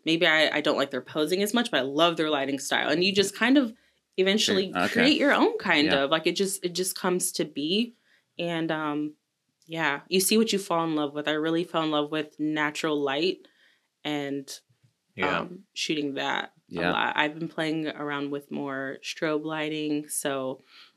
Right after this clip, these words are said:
Speaker 1: um, but still kind of making it more natural light looking, just a little bit natural light with a pop,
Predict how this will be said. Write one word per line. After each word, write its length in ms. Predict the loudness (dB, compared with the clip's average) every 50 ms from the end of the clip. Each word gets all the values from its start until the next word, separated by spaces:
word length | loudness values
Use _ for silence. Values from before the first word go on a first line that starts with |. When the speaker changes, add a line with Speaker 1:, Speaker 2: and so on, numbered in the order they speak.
| _ 2
Speaker 1:
um, 180 | 4 4 6
but 200 | 4 4 4 4
still 240 | 2 4 6 6 6
kind 240 | 6 4 4 4 4
of 140 | 2 2 4
making 340 | 4 4 4 4 2 2 2
it 180 | 2 2 -2 _
more 240 | -6 -2 0 2 2
natural 380 | 4 2 2 0 0 -2 -4 -2
light 180 | -2 -2 0
looking, 300 | 0 0 0 0 -2 -2
just 220 | 0 -2 -2 -4 -6 _ _ _ -6
a 20 | -4
little 180 | -4 -4 -6
bit 140 | -10 -16 _
natural 340 | -2 -2 -2 -2 -2 -4 -4
light 100 | -4 -6
with 120 | -10 -18
a 40 | -18
pop, 320 | -16 _ -8 -8 -8 -8